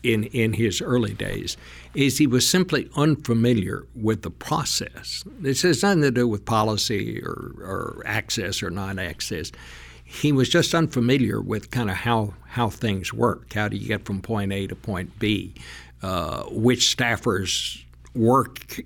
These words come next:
in the government and which ones are political appointees. It's my understanding that he was, he thought most of the people in the, on the White House staff were, were permanent, and he learned, obviously, otherwise. Is he unfamiliar? Is he learning?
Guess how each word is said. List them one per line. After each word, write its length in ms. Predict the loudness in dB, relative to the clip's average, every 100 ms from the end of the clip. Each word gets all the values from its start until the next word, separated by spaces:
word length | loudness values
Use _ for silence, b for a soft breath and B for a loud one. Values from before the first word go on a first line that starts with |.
| -2
in 160 | 2 2
the 80 | 2
government 480 | 2 2 0 0
and 140 | 0 2
which 200 | 2 2
ones 320 | 2 2 2
are 80 | -2
political 560 | -2 -2 -2 -2 -2 -4
appointees. 760 | -2 -2 0 -2 -6 -10 -8
It's 220 | -8 -6 -2
my 160 | 0
understanding 640 | 0 0 -2 0 0 -2 -2
that 140 | -4
he 180 | -2 -4
was, 380 | -4 -8 -10 -14 B B B
he 120 | 2
thought 300 | 4 2 2
most 260 | 2 2 0
of 80 |
the 60 | -2
people 320 | 0 0 0
in 120 | -2
the, 60 | -2
on 240 | -4 -2 -2
the 60 |
White 260 | -2 -4 -4
House 200 | -4 -4
staff 480 | -2 0 0 -2 -4
were, 240 | -6 -6 -4
were 160 | -6
permanent, 760 | -2 -2 0 -4 -8 -18 -18 -18 -10
and 440 | -6 -6 -8 -12 -6
he 120 | -6
learned, 360 | -4 -6 -8 -8
obviously, 580 | -8 -6 -8 -8 -10 -10
otherwise. 640 | -10 -8 -10 -12 -12 -16 -18 B B B B B B B B B -4
Is 260 | 2 4 4
he 180 | 4 6
unfamiliar? 800 | 6 4 4 4 4 2 0 4
Is 220 | 4 6
he 140 | 6 4
learning? 680 | 4 4 4 4 2 -2